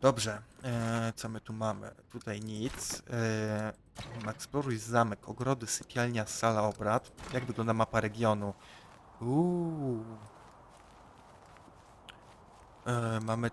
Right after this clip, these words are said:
tak, garnizon w lesie sosnowym, garnizon nad rzeką, garnizon w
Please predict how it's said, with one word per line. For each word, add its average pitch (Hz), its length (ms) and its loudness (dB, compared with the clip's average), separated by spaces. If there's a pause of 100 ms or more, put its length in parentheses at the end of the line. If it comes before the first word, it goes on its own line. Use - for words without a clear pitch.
tak, 107 360 2 (120)
garnizon 117 480 0
w 107 40 -10
lesie 117 240 2
sosnowym, 117 840 0 (1120)
garnizon 110 600 -2
nad 120 180 4
rzeką, 113 640 -2 (160)
garnizon 110 680 -2 (160)
w 104 300 2